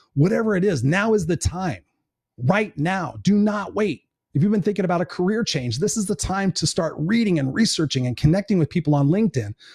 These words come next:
I just sent a message to a guy today in Australia to be on his show because he was talking about creating a project that will c-, unite the world.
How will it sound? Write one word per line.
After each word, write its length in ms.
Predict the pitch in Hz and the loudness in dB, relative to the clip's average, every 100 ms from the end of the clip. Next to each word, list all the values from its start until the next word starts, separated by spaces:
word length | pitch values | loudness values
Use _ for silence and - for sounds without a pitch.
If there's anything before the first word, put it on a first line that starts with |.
| - | -6
I 80 | 170 | 0
just 160 | 185 - | 0 2
sent 140 | 190 | 2
a 20 | |
message 320 | 175 175 170 | 2 0 -2
to 140 | - 165 | -2 -2
a 40 | |
guy 240 | 156 165 156 | 2 2 2
today 280 | - 170 | 2 2
in 80 | 165 | 2
Australia 420 | 156 147 185 190 | 2 0 0 2
to 100 | 151 | 2
be 120 | 139 147 | 4 4
on 100 | 151 | 4
his 100 | 135 | 2
show 240 | - 180 | 0 0
because 300 | 156 151 143 - - _ | 0 0 -2 -4 -20 _
he 180 | - 277 | 2 2
was 140 | 220 | 2
talking 320 | - 147 139 | 0 2 2
about 260 | 131 131 123 | 2 2 0
creating 300 | - 147 135 | 2 2 2
a 40 | |
project 480 | 120 143 139 131 113 _ _ - | 0 0 2 0 -2 _ _ -4
that 120 | 151 | 0
will 220 | 139 131 - | 2 2 -2
c-, 80 | - | -2
unite 440 | 165 156 135 131 | 2 4 4 0
the 60 | 135 | 0
world. 360 | 117 107 85 | -2 -4 -6